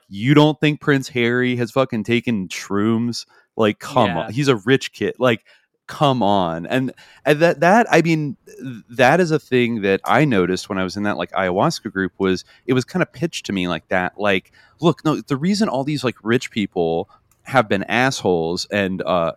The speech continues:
Speaker 1: evil for, like, you know, all of history up until right now is 'cause, like, they never took L S D.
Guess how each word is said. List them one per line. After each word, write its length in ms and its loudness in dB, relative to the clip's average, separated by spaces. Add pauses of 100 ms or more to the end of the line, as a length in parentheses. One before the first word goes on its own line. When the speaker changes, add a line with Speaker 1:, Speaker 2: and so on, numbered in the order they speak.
Speaker 1:
evil 600 2
for, 280 0
like, 240 2 (300)
you 100 -2
know, 240 -2
all 220 4
of 100 -6
history 560 -6 (300)
up 160 0
until 320 0
right 280 -2
now 520 -2 (180)
is 120 -4
'cause, 180 2
like, 140 -2
they 100 0
never 240 -2
took 240 -6
L 200 0
S 180 0
D. 480 -4